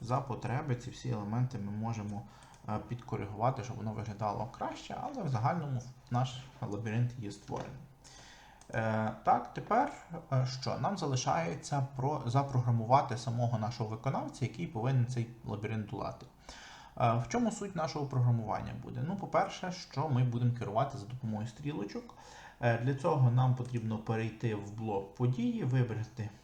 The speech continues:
елемент, над-, клавіша пропуск натиснуто, і додати до неї блоки керування. Ну, давайте почнемо з руху вверх. Так, вибираємо, що коли нажата стрілочка вгору,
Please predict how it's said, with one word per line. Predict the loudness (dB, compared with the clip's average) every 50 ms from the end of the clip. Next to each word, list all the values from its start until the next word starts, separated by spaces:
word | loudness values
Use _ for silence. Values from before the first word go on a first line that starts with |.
| -16 -14 -14 -14 -8 -2
елемент, | 2 2 4 4 4 4 2 0 -2 -6 -8 -12 -16 -20 -20 -20 -20 -20 -18 -6
над-, | -4 -2 -2 -2 -6 -12 -4 2
клавіша | 4 4 4 4 2 -2 -4 -6 -6
пропуск | -4 0 2 2 2 2 -2 -6 -8 -4 -2
натиснуто, | -2 -2 0 0 -4 -4 -2 -4 -6 -4 -2 -2 -2 -2 -4 -8 -18 -20 -20 -20 -20 -10
і | -4 -2 -2 0
додати | 0 0 0 2 2 0 2 0 -2
до | -4 -2 -2
неї | 0 0 0 0 -2 -4 -6 -6 -8 -12 -18 -18 -20 -18 -14 -8
блоки | -2 0 0 0 0 -4
керування. | -4 -2 0 0 0 0 0 -4 -4 -6 -10 -14 -16 -18 -10 -6
Ну, | -4 -2 -2 -2 0
давайте | 2 2 2 0 -2 -4 -4
почнемо | -4 -4 -4 0 2 2 4 4 2 2 0
з | 0
руху | 0 -2 -2 -2 0 0
вверх. | 2 4 4 2 2 -2 -10 -16 -20 -20 -12 _
Так, | -2 -2 -2 -2 -4 -6
вибираємо, | -4 -2 0 0 0 0 0 -2 -4
що | -4 -6 -10 -8
коли | -4 0 2 2 2
нажата | 2 2 0 0 0 0 0 -4 -8 -10
стрілочка | -8 -8 -6 -4 -4 -4 -6 -8 -10 -10 -8 -6
вгору, | -4 -4 -2 0 0 0 0 0 -2 -4